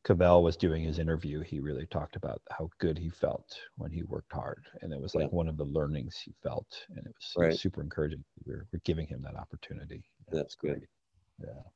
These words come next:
Speaker 2: That's good, Justin.
Speaker 1: So
Speaker 2: All right. All right. I appreciate it. I appreciate your friendship and your leadership, um, as well, Justin. It's good stuff, man.
Speaker 1: That's great.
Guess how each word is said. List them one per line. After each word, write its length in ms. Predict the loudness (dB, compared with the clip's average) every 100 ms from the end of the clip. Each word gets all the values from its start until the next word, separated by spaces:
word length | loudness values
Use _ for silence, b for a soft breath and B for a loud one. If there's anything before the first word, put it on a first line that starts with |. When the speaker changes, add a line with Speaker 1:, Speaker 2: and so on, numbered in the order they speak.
| _
Speaker 2:
That's 160 | -2 2
good, 260 | 6 6
Justin. 440 | 6 2 2 -2 -4 _ _
Speaker 1:
So 160 | -20 -20 -6 8
Speaker 2:
All 120 | 12
right. 300 | 12 12 10 4 _ _ _ -20 4 10
All 200 | 12 12
right. 340 | 12 12 12
I 60 | 12
appreciate 540 | 10 10 10 12 12
it. 120 | 12 12 6 6
I 60 |
appreciate 420 | 6 8 8 10 10
your 120 | 8
friendship 480 | 8 8 8 4 6
and 140 | 6
your 140 | 8 6
leadership, 600 | 6 6 4 6 4 4 _ -2
um, 400 | 2 2 2 -2 -6 _ -4
as 160 | -2
well, 240 | 6 6 6
Justin. 420 | 6 2 2 -4
It's 120 | -2
good 180 | -2 -4
stuff, 280 | 0 0 0
man. 200 | -4 -4 -6 -16
Speaker 1:
That's 220 | -20 -20 -10
great. 240 | -6 -6